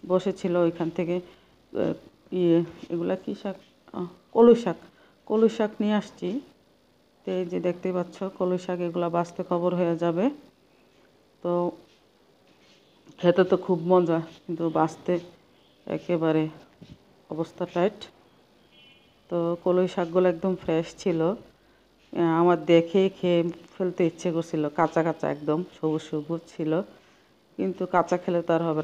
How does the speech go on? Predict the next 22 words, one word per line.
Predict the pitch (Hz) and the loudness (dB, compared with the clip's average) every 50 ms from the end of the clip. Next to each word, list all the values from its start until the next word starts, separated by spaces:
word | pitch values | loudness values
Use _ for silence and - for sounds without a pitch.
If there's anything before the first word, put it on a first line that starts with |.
| 156 | -2
না, | 156 165 160 - - - - - - | -2 -4 -4 -6 -12 -20 -20 -12 -6
বাছতে | 160 160 160 - - - 175 165 165 | -4 -4 -4 -4 -2 -2 -2 0 0
হবে, | 160 151 156 160 165 165 - - _ _ _ _ _ _ _ _ _ _ _ _ _ _ | 0 0 -2 -2 -2 -4 -10 -18 _ _ _ _ _ _ _ _ _ _ _ _ _ _
তারপরে | 160 156 147 147 160 160 165 170 | -6 -6 -4 -4 -4 -4 -4 -4
খেতে | - 170 170 - 170 | -6 -6 -4 -4 -4
হবে। | 160 151 160 160 | -2 -4 -4 -6
কি | 175 165 - - | -6 -8 -6 -6
সুন্দর | 180 170 165 160 160 160 - | -6 -4 -2 -4 -4 -6 -6
ফুল, | - 165 165 165 170 190 - _ _ _ _ _ _ _ _ _ _ _ _ _ _ _ _ _ _ _ _ _ _ _ _ _ _ _ _ _ _ _ _ _ _ _ _ _ _ - | -6 -6 -4 -4 -6 -8 -12 _ _ _ _ _ _ _ _ _ _ _ _ _ _ _ _ _ _ _ _ _ _ _ _ _ _ _ _ _ _ _ _ _ _ _ _ _ _ -10
অনেক | 170 165 170 160 160 175 | -6 -6 -6 -4 0 2
ভালো | 170 165 170 170 | 2 2 2 2
লাগছে। | 175 175 - - 185 170 202 285 - - _ _ _ _ _ _ _ _ _ _ _ _ _ _ _ _ _ _ _ _ _ _ _ _ _ _ _ _ _ _ _ _ _ _ _ _ _ _ _ _ _ _ _ _ _ _ _ _ _ _ - | 0 -2 -4 -6 -6 -4 -4 -6 -8 -12 _ _ _ _ _ _ _ _ _ _ _ _ _ _ _ _ _ _ _ _ _ _ _ _ _ _ _ _ _ _ _ _ _ _ _ _ _ _ _ _ _ _ _ _ _ _ _ _ _ _ -2
তো | 208 | 2
আবার | 208 196 185 190 185 208 208 208 202 202 - - | 4 4 4 6 6 6 6 6 4 0 -2 0
মেয়েদের | 208 202 202 208 214 208 208 208 208 214 | 2 4 6 6 6 6 6 6 6 6
নিয়ে | 208 214 220 208 | 4 2 0 0
বের | 190 190 190 185 180 180 | 2 4 4 4 4 4
হয়ে | 196 190 196 190 | 2 2 2 2
গেলাম, | 190 175 175 170 190 - - 190 | 2 2 0 0 -2 -4 -6 -4
মেয়েরা | 185 175 170 175 175 180 180 - | -2 0 2 2 2 0 0 -2
সবাই | - 180 175 185 180 185 | -4 -2 0 0 0 0
প্ল্যান | 180 170 170 | 0 0 0